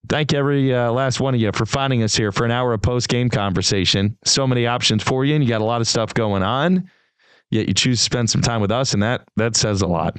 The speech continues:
about you. And, uh, certainly it's hugely appreciated here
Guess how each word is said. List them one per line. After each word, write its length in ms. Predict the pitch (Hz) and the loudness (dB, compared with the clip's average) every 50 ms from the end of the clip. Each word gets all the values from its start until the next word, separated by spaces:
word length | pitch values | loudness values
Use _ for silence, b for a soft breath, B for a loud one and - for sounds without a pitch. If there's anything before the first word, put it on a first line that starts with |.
| - | -4
about 280 | - 110 117 117 120 - | -2 -2 0 0 0 0
you. 400 | 123 135 165 202 214 233 226 b b b b b b b b b b b b b - | 0 2 2 2 2 0 -2 b b b b b b b b b b b b b -4
And, 420 | - 113 113 113 110 110 110 104 | -2 0 0 2 2 2 2 2
uh, 380 | 113 110 110 107 107 104 104 98 - - | 2 2 0 0 0 0 -2 -2 -2 -2
certainly 420 | - - 135 131 - 123 120 117 | 0 0 0 0 0 0 0 0
it's 280 | 107 95 - - - - | 0 0 0 -2 -2 0
hugely 480 | - - 175 196 180 143 131 139 139 131 | 0 0 2 2 2 2 2 2 2 0
appreciated 560 | 113 - - 127 120 107 - 107 104 98 90 | 0 0 0 0 0 0 2 2 2 2 2
here 360 | 104 98 98 92 90 90 95 | 2 2 2 2 0 0 -2